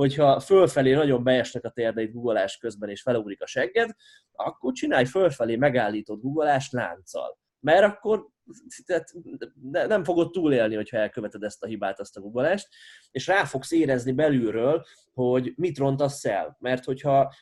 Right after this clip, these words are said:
hibára kényszerít téged a gyakorlat, akkor anélkül, hogy, hogy te most kigondolnád, hogy hú, az a baj, hogy a térdemet nem tartom eléggé kint, és tudjuk, hogy ezek a,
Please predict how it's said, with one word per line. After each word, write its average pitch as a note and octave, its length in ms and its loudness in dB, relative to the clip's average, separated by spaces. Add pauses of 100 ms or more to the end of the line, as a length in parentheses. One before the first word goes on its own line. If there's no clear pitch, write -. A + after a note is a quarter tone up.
hibára D#3 440 2
kényszerít C#3 600 -4
téged A#2 260 -2
a G#2 40 -8
gyakorlat, D3+ 600 -4
akkor D3+ 460 -4 (220)
anélkül, E3 580 4
hogy, C3+ 220 2 (200)
hogy C3+ 200 0 (440)
te - 80 -4
most D3 180 -2
kigondolnád, C3+ 600 0
hogy C3 100 -8
hú, E4 260 -8
az C#3+ 120 -4
a C#3+ 80 -2
baj, C#3 260 -2
hogy C3 140 0
a B2+ 80 -2
térdemet B2+ 520 -2
nem B2+ 200 -4
tartom B2 340 -4
eléggé B2 340 -2
kint, C#3+ 260 -6
és C#3 120 -6
tudjuk, D3+ 320 -6
hogy B2+ 100 -6
ezek A#2+ 240 -4
a, B2 140 -4